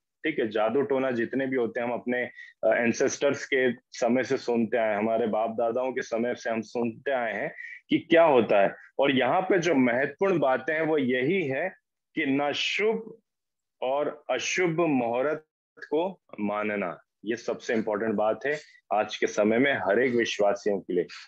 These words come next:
क्योंकि हम बहुत ज्यादा निर्भर करते हैं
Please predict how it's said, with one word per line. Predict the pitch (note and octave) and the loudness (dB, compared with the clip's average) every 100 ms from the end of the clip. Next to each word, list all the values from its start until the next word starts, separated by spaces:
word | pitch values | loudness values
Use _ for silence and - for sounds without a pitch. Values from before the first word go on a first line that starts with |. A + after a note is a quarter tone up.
| _ - | _ -4
क्योंकि | C#3 C3+ | 0 2
हम | C#3 A2+ C3 E3+ E3+ - - | 0 0 2 2 0 -4 -2
बहुत | A2 B2+ D3 | 0 2 2
ज्यादा | C#3+ C#3 B2+ | 2 2 2
निर्भर | A#2+ A2 A2 C3 C#3 | 2 2 2 0 0
करते | C3 G#2+ B2 | -2 -2 -2
हैं | A2 C3 | -2 -4